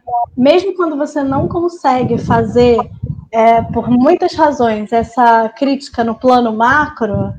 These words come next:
é, você consegue colocar nas pequenas coisas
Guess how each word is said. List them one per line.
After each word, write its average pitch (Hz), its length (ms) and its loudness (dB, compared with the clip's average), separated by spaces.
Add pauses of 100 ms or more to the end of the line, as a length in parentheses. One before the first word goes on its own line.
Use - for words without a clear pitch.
(160)
é, 233 360 2
você 247 260 -2
consegue 277 520 0
colocar 285 580 2
nas 302 180 0
pequenas 302 540 -2
coisas 285 920 0